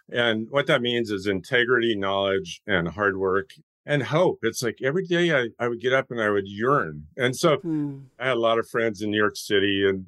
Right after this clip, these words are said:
Speaker 1: and I remember one time I was in New York City at, at an event. It was an appraisal, appraisal event.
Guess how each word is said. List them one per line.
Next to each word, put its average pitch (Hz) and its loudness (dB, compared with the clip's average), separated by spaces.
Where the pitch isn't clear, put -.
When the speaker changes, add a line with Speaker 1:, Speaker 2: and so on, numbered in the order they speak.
Speaker 1:
and 101 0
I 117 0
remember 131 4
one 117 0
time 110 -2
I 104 0
was 104 -2
in 113 0
New 104 -2
York 104 2
City 101 0
at, 95 0
at 104 2
an 95 -2
event. 92 0
It 92 -6
was 95 -2
an 98 0
appraisal, 95 -2
appraisal 104 0
event. 98 -2